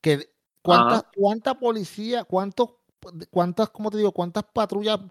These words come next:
Speaker 1: policíacas y cuántos efectivos de las policías no movieron pa' proteger la piscina aquella de mierda?
Speaker 2: Que al final, al
Speaker 1: Porque la
Speaker 2: final
Speaker 1: Rincón
Speaker 2: terminaron.
Speaker 1: al
Speaker 2: Ujú.
Speaker 1: fin-, al final terminaron jodidos, pero ¿cuánto, cómo fue la lucha?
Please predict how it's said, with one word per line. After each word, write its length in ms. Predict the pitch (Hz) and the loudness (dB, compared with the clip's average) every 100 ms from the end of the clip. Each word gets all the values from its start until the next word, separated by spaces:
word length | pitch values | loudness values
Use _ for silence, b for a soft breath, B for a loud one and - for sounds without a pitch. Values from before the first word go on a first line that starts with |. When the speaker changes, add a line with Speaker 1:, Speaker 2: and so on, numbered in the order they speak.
| - | -6
Speaker 1:
policíacas 580 | 202 196 - 175 180 | -4 -4 -4 -4 -4
y 40 | 208 | -4
cuántos 420 | 190 175 175 202 | -4 -4 -2 -2
efectivos 460 | 202 202 - 175 185 | -2 -6 -6 -4 -2
de 60 | |
las 80 | 202 | -2
policías 440 | - 196 175 185 | -4 -4 -4 -6
no 80 | 190 | -6
movieron 400 | 196 185 165 202 | -6 -4 -4 -4
pa' 140 | 202 180 | -4 -2
proteger 340 | 165 143 131 | -4 -6 -6
la 160 | 165 190 | -4 -4
piscina 380 | 214 - 165 | -8 -10 -10
aquella 260 | 185 180 185 | -8 -6 -6
de 120 | 214 | -6
mierda? 520 | 175 98 123 208 185 - _ _ _ _ _ _ _ _ _ _ | -8 -6 -8 -6 -8 -12 _ _ _ _ _ _ _ _ _ _
Speaker 2:
Que 80 | - | 2
al 100 | 117 | 2
final, 220 | - 110 104 | 6 6 6
al 120 | 104 | 6
Speaker 1:
Porque 80 | 123 | 4
la 80 | |
Speaker 2:
final 120 | 107 107 | 4 2
Speaker 1:
Rincón 60 | |
Speaker 2:
terminaron. 720 | 120 120 123 120 120 113 127 - _ _ | 2 0 2 0 -2 -4 -8 -16 _ _
Speaker 1:
al 160 | 143 117 | -4 -2
Speaker 2:
Ujú. 60 | |
Speaker 1:
fin-, 160 | 143 156 | -2 -2
al 120 | 139 | -4
final 320 | - 123 117 | -6 -8 -8
terminaron 480 | 143 135 151 170 196 | -6 -4 -4 -4 -2
jodidos, 540 | 202 214 180 196 226 - | -2 -2 -2 -2 -4 -2
pero 260 | 135 127 107 | -6 -6 -6
¿cuánto, 480 | 131 123 127 202 - | -6 -6 -2 -2 0
cómo 320 | 156 151 156 | -2 -2 -4
fue 200 | - 196 | -2 0
la 120 | 208 | 0
lucha? 560 | 190 175 226 - 123 | -2 -4 -8 -8 -10